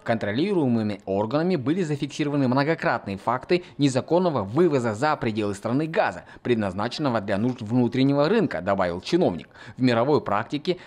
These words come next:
цены на сжиженный газ составляют около семидесяти процентов от цены бензина, полагает он. К примеру, при себестоимости девяносто второй марки бензина сто восемьдесят две тенге за литр, рыночная стоимость сжиженного нефтяного газа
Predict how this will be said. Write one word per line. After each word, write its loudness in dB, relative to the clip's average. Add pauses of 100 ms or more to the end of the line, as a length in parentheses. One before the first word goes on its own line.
цены 2
на 0
сжиженный 2
газ 0 (140)
составляют 2
около -2
семидесяти 0
процентов 0
от 0
цены 0
бензина, 2
полагает -2
он. -8 (140)
К -20
примеру, 0 (160)
при -2
себестоимости 0
девяносто 0
второй 2
марки 0
бензина 2
сто 2
восемьдесят -2
две 0
тенге -6
за 0
литр, -2 (160)
рыночная 2 (220)
стоимость 0
сжиженного 2
нефтяного 0
газа -2